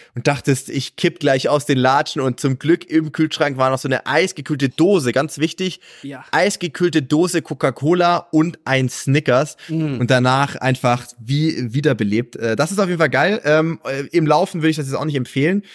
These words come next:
Speaker 1: Äh, allerdings, ähm, das kann man vielleicht auch sagen, ich bin kein Freund von Verpflegung im Halbmarathon gewesen. Ich erkläre aber gleich, warum.
Speaker 3: Okay.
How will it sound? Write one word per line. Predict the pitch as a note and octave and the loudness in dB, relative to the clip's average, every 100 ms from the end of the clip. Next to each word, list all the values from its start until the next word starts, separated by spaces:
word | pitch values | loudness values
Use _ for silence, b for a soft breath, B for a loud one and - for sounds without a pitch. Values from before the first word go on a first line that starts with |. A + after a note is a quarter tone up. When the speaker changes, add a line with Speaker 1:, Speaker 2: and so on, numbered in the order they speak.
| B B B | B B B
Speaker 1:
Äh, | C#3 D3 D3+ - | 0 2 2 0
allerdings, | D3+ E3+ D3+ A2 D3 A#3 D#4 - - - | 2 4 4 2 2 2 0 -4 -6 2
ähm, | D#3+ F3 F3 F3+ F3+ F3+ F3 D#3+ | 4 4 2 0 0 0 0 0
das | G3 - | -2 0
kann | A#3+ | 0
man | A3 | 2
vielleicht | F#3 | 2
auch | - | 0
sagen, | G#3 D3+ F3+ - | 0 0 0 0
ich | G#3 - _ | -2 -4 _
bin | G3+ A#3+ C4 - | 2 4 2 -2
kein | - E3+ G#3 B3 A#3+ b b | -4 -2 0 0 -4 b b
Freund | - - E3 G#3+ | -12 0 2 2
von | G3+ | 0
Verpflegung | F3+ D3+ F3 F#3+ | -2 -2 0 2
im | D#3 | 2
Halbmarathon | D3 G#3 D#3+ C#3 C3 | 0 0 0 0 0
gewesen. | B2 D#3 G3 - | 0 0 -2 -4
Ich | C3 | -2
erkläre | C3 C3+ C#3 | -2 0 0
aber | D3+ | 2
gleich, | C3 C3 | 0 0
warum. | B2 C#3 B3 | 2 2 0
Speaker 3:
Okay. | D3+ - C3+ | -4 -14 -14